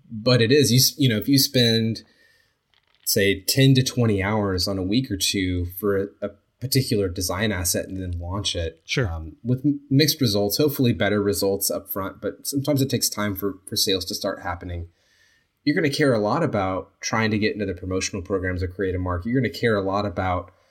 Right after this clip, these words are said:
Speaker 1: pushing on the design team or the Creative Market team to try to change the product page display to something better and more competitive, 'cause you see it being done on other sites, uh, maybe in better, more competitive ways. So, um, what's really surprised me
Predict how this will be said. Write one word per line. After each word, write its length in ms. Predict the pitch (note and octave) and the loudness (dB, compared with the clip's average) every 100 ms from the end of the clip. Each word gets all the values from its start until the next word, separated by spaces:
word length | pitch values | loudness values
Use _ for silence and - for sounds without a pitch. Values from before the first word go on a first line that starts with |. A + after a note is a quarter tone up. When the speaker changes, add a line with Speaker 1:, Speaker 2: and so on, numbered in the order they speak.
| _ _ _ | _ _ _
Speaker 1:
pushing 300 | - C#3 C#3+ | 2 4 4
on 160 | A#2+ A2 | 4 2
the 80 | A2 | 2
design 420 | G#2 G2+ G#2 G#2 | 2 2 2 0
team 380 | - A2+ G#2+ G2+ | -2 -2 0 -2
or 160 | F#2+ F#2 | -2 -4
the 240 | - A2 | -4 -6
Creative 220 | - A#2 | 0 0
Market 220 | G#2+ G#2 | 2 -2
team 180 | - A#2 | 0 0
to 80 | G#2+ | 0
try 140 | C3 | 2
to 80 | A#2 | 2
change 400 | - A2 A2 G#2 | 2 0 0 0
the 80 | G2+ | -4
product 360 | - G2 G2 - | -4 -4 -4 -4
page 300 | G2 F#2+ - | -4 -4 -2
display 460 | G2+ - G2+ F#2+ | -2 -2 -2 -4
to 100 | F#2 | -2
something 380 | - G#2+ G#2+ G2 | -2 -2 -2 -2
better 220 | G2 G2 | -2 -2
and 100 | F#2+ | -2
more 100 | F#2+ | -6
competitive, 680 | F2 F2+ - G2 G2 F#2 F2+ | -8 -10 -6 -4 -2 -4 -4
'cause 120 | G2+ | -6
you 80 | G2 | -2
see 240 | F#2 A2 G2 | 0 0 -4
it 140 | - _ | -6 _
being 240 | A#2 G#2+ F#2+ | -4 -2 -2
done 260 | F#2+ F#2 | -2 -4
on 100 | F2+ | -2
other 200 | F2+ F2+ | -2 -2
sites, 600 | F2+ F#2 F2 F2 - - - | -2 -2 -4 -4 -4 -4 -6
uh, 260 | F2 D#2+ D#2 | -10 -10 -12
maybe 260 | F#2+ F#2+ F#2 | -10 -8 -6
in 80 | |
better, 240 | F2+ F2+ F2 | -4 -4 -4
more 160 | E2+ | -6
competitive 480 | E2+ F2 F#2+ F2 E2 | -10 -10 -8 -8 -8
ways. 260 | E2+ E2 - | -8 -4 -2
So, 220 | G2+ F#2+ _ _ _ _ _ - | -2 -4 _ _ _ _ _ -10
um, 420 | F2+ F2 E2+ D#2 - _ _ - | -4 -2 -2 -6 -12 _ _ -2
what's 180 | B2+ C3 | -2 2
really 220 | C3+ C3+ | 4 4
surprised 600 | C3 A2+ - G#2 B2+ - | 4 0 -2 2 2 2
me 220 | A2 G2 | -2 -2